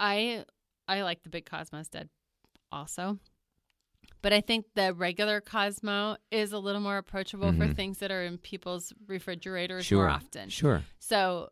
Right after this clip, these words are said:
Speaker 1: um, you know, 'cause to get Falernum and Aperol and all those kind of things, hopefully you have them already from other episodes. But
Speaker 2: That's
Speaker 1: if you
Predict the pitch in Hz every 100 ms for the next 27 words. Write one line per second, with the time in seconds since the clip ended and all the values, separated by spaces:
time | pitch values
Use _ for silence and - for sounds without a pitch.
0 | _ - 185 165 156 - - _ _ _
1 | _ 208 202 175 165 - _ _ _ 240
2 | 226 247 262 254 - - 262 190 190 196
3 | 202 156 165 165 160 160 156 71 - 175
4 | 165 170 175 311 - 320 320 320 359 262
5 | 180 170 160 170 175 - 180 185 - -
6 | 196 175 - 196